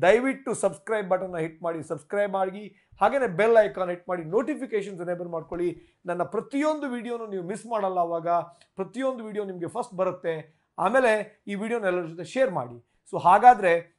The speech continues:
ನಮ್ಮ ಸಂಸಾರ ಚೆನ್ನಾಗಿರ್ಬೇಕು ಅಂದ್ರೆ ಏನ್ ಮಾಡ್ಬೇಕು? ನಮ್ಮ ಮನೆಯಲ್ಲಿ ತಂದೆ ತಾಯಿ, ಅಥವಾ ಕೆಲವ್ರಿಗೆ ಇನ್ನೊಂದು ಪ್ರಾಬ್ಲಮ್ ಅಂದ್ರೆ ಅವರು, ಅವರ ತಂಗಿ ತಮ್ಮ ಮದುವೆ ಆಗದಿದ್ದವರು ಓದ್ತಿರ್ತಾರೆ, ಅವ್ರು ಇರ್ತಾರೆ, ಅಪ್ಪ ಅಮ್ಮ ಇರ್ತಾರೆ,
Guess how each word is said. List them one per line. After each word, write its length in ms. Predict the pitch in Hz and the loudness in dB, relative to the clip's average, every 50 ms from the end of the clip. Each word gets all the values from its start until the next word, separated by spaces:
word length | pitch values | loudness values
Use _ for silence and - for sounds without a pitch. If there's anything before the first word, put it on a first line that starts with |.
| _ _ - | _ _ -4
ನಮ್ಮ 340 | 156 180 220 262 294 285 262 | 2 4 4 6 6 4 2
ಸಂಸಾರ 600 | - 214 196 190 175 - 185 175 175 190 208 202 | 2 2 -2 -2 0 2 2 4 4 4 4 2
ಚೆನ್ನಾಗಿರ್ಬೇಕು 960 | 202 - - 226 240 277 277 254 226 180 165 156 151 156 151 143 151 165 143 | 0 -2 -2 -2 2 4 4 4 4 2 0 -2 -2 -2 -4 -4 -6 -10 -12
ಅಂದ್ರೆ 220 | 139 147 196 254 | -8 -6 -4 -2
ಏನ್ 200 | 320 359 339 262 | -2 -2 -4 -2
ಮಾಡ್ಬೇಕು? 640 | 202 170 156 147 139 139 139 139 - 147 151 151 - _ _ _ _ _ 170 | -2 -4 -4 -4 -6 -8 -8 -10 -10 -12 -12 -12 -16 _ _ _ _ _ 2
ನಮ್ಮ 320 | 175 190 233 269 277 269 | 4 4 4 4 2 2
ಮನೆಯಲ್ಲಿ 920 | 233 208 196 196 208 208 202 196 190 190 202 233 247 254 226 - - _ _ _ _ - | 2 2 0 2 2 0 0 0 0 -2 -2 -2 -2 -2 -4 -6 -12 _ _ _ _ 0
ತಂದೆ 360 | 190 196 202 196 208 202 190 | 0 0 2 2 2 2 2
ತಾಯಿ, 760 | 190 - 180 175 180 180 180 180 180 180 180 180 170 175 - _ _ - | 2 2 4 4 6 4 4 2 0 -2 -2 -2 -2 -2 -8 _ _ -6
ಅಥವಾ 580 | 175 165 - 226 220 202 208 208 - - _ _ _ _ _ _ _ _ _ _ _ _ _ _ _ | -4 0 2 4 4 4 4 2 -4 -12 _ _ _ _ _ _ _ _ _ _ _ _ _ _ _
ಕೆಲವ್ರಿಗೆ 380 | - 190 196 214 226 233 214 220 | 0 2 4 4 4 2 0 -2
ಇನ್ನೊಂದು 240 | 226 254 262 233 | -2 -2 -2 -2
ಪ್ರಾಬ್ಲಮ್ 300 | 196 214 196 180 170 156 | 0 0 0 2 0 -2
ಅಂದ್ರೆ 540 | 151 151 175 196 180 170 175 175 - _ _ _ _ | -4 -4 -2 -2 -2 -2 -2 -4 -10 _ _ _ _
ಅವರು, 480 | - 185 202 202 202 190 190 190 - _ - _ _ - | 0 2 2 2 2 0 -2 -6 -12 _ -20 _ _ 4
ಅವರ 240 | 175 185 190 190 185 | 6 6 6 6 4
ತಂಗಿ 640 | - - _ _ - 208 196 214 208 180 202 202 | 2 -2 _ _ 2 2 2 2 0 -2 -4 -4
ತಮ್ಮ 440 | 190 - 196 170 175 170 170 165 165 | -2 0 0 0 2 2 2 2 2
ಮದುವೆ 300 | 160 160 160 151 165 190 | 2 0 -2 0 2 2
ಆಗದಿದ್ದವರು 520 | 180 175 165 156 151 156 147 160 160 160 160 | 2 2 2 0 -6 -8 -8 -8 -6 -6 -4
ಓದ್ತಿರ್ತಾರೆ, 680 | 160 180 214 226 226 220 - 185 139 - 170 156 160 | 0 0 0 0 0 -2 -6 -8 -8 -6 -4 -2 0
ಅವ್ರು 300 | 156 160 185 220 240 214 | 4 4 4 4 4 0
ಇರ್ತಾರೆ, 680 | 175 147 147 151 135 131 131 127 131 - - _ _ _ _ | -4 -4 -6 -6 -6 -6 -6 -8 -10 -10 -16 _ _ _ _
ಅಪ್ಪ 220 | - 165 - - 247 | -4 -2 4 8 8
ಅಮ್ಮ 220 | 247 254 254 247 | 8 8 8 6
ಇರ್ತಾರೆ, 840 | 233 190 160 139 - 151 135 131 135 131 131 131 131 _ _ _ | 6 6 6 4 0 -6 -6 -4 -4 -6 -6 -8 -10 _ _ _